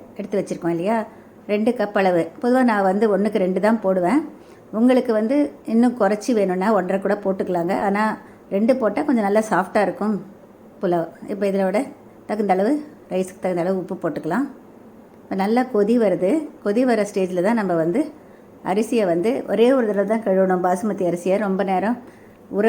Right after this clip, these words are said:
வைக்கவும் கூடாதுங்க, அதிக நேரம் கழுவவும் கூடாது, ரெண்டு மூணு தடவை கழுவக்கூடாது. ஒரே ஒரு தடவை கழுவிட்டு தண்ணியை வடிச்சிட்டு இப்போ இதை இதில் சேர்த்துக்கலாம். முதல்லலாம் நெய்யில் ஃப்ரை பண்ணி சேர்ப்பேன். இப்போல்லாம் வந்து பாசுமதி ரைஸ் இப்படியே செஞ்சாலே நல்லா வருது, அதனால ஃப்ரை பண்ணுறது கிடையாது. இப்போ இதோட நல்லா சேர்த்து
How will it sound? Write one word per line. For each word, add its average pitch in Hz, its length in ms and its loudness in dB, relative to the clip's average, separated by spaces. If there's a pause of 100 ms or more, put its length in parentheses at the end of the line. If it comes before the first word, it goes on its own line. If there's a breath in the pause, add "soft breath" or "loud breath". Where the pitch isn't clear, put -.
வைக்கவும் 208 320 -2
கூடாதுங்க, 170 380 2 (140)
அதிக 196 160 0 (100)
நேரம் 190 260 0
கழுவவும் 190 400 2
கூடாது, 165 240 2 (100)
ரெண்டு 180 160 -2
மூணு 190 140 -2
தடவை 190 240 -2
கழுவக்கூடாது. 180 440 0 (100)
ஒரே 196 160 2
ஒரு 202 140 0
தடவை 175 240 0
கழுவிட்டு 175 360 -2
தண்ணியை 185 280 0
வடிச்சிட்டு 170 340 -4
இப்போ 285 160 -4
இதை 185 140 0
இதில் 170 200 -2
சேர்த்துக்கலாம். 160 480 -2 (560 loud breath)
முதல்லலாம் 220 360 4
நெய்யில் 233 260 2
ஃப்ரை 214 220 2
பண்ணி 220 220 0
சேர்ப்பேன். 247 320 2
இப்போல்லாம் 233 340 2
வந்து 233 180 2
பாசுமதி 214 380 0
ரைஸ் 202 220 -2
இப்படியே 220 260 0
செஞ்சாலே 190 360 0
நல்லா 180 280 2
வருது, 175 200 0 (100)
அதனால 185 280 -2 (480 loud breath)
ஃப்ரை 196 240 2
பண்ணுறது 196 320 0
கிடையாது. 170 320 2 (120)
இப்போ 226 180 0
இதோட 202 200 4 (520 loud breath)
நல்லா 185 180 2 (100)
சேர்த்து 185 260 0